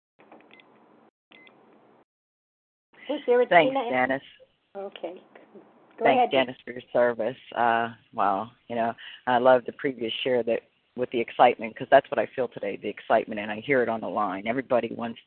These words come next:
Speaker 2: wants a chance at this paragraph, which is <laughs> so very cool, you know, uh, and because we've done the work, you know, so we wanna continue, and that's where, the, for me, the energy comes, you know. And one of the things that I really like about this is in this paragraph, as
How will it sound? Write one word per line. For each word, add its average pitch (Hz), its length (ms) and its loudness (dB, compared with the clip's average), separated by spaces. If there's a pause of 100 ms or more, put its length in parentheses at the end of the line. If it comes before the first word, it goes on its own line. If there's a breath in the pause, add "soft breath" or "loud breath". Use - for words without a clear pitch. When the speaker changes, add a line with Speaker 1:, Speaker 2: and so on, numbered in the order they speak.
(220)
Speaker 2:
wants 120 160 -8
a - 60 -20
chance 123 400 -6
at - 120 -14
this 113 140 -6 (140)
paragraph, 110 580 0
which - 220 -8
is - 140 -14
<laughs> - 60 -12
so 160 160 4
very 123 260 0
cool, 117 380 -2 (480 loud breath)
you 156 100 0
know, 143 200 10
uh, 127 240 10 (320 loud breath)
and 180 140 6
because 165 260 8
we've 147 140 2
done 139 180 8
the 123 60 0
work, 143 380 4 (280)
you 135 140 0
know, 120 160 2 (100)
so 117 380 2
we 143 120 2
wanna 131 200 4
continue, 120 560 -4
and 117 120 -6
that's 123 220 0
where, 117 140 -2
the, 107 160 -4 (160)
for 117 80 -6
me, 135 260 -4
the 101 140 -4
energy 120 420 -6
comes, 117 400 -4
you 117 80 -10
know. 110 200 -4
And 110 140 -8 (400 loud breath)
one 320 140 4
of 269 80 8
the 208 80 2
things 180 300 2
that 143 100 6
I 123 60 10
really 131 260 4
like 123 240 6
about 113 300 2
this 117 240 0
is 113 160 -4 (100)
in 131 180 -2
this 127 240 -2
paragraph, 120 540 2
as 113 220 2